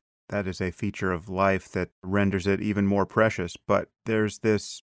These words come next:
the application to our, to this political situation is obviously apropos, and you say that no doubt the Russians who voted in nineteen ninety did not think that this would be the last free and fair election in their country's history,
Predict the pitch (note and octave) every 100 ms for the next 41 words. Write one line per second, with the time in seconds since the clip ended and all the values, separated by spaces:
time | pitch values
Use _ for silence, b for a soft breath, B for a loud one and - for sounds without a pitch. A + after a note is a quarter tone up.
0 | _ _ _ B2 A2+ B2 - A#2+ B2 A#2+
1 | A2 - G#2+ G#2 G2+ G2+ G2 F#2 - -
2 | - G2+ - - G#2 - A2 A2+ D3+ G#2
3 | F2+ E2 _ _ _ _ _ - G#2 G#2
4 | F#2+ F2+ - F#2 F#2 _ _ _ _ _
5 | _ - A2 G#2+ G#2+ G#2 G2+ F#2 - -
6 | _ _ _ _ _ - A2+ A2+ A2 A2+
7 | A2+ A2 - C3 B2+ G#2 G2+ G2 A2+ G#2
8 | - - A2+ B2+ C3 C#3+ C3 G#2 A#2 C3
9 | B2+ A#2 A2 G2+ A2+ A2 G2 G2+ G#2+ G#2
10 | G#2+ G2+ G#2 A#2 G2 F#2 G2+ - - A2
11 | A#2+ B2 A#2+ G#2+ F#2+ G2+ - G2 G2+ F2
12 | G2 G2+ G#2+ G2+ - - A2+ A2 G2+ F#2
13 | A2 G2+ G2 F#2+ F#2 - G2+ G2+ F#2+ F2+
14 | A2+ G2 F#2+ - C3 B2+ - - E2+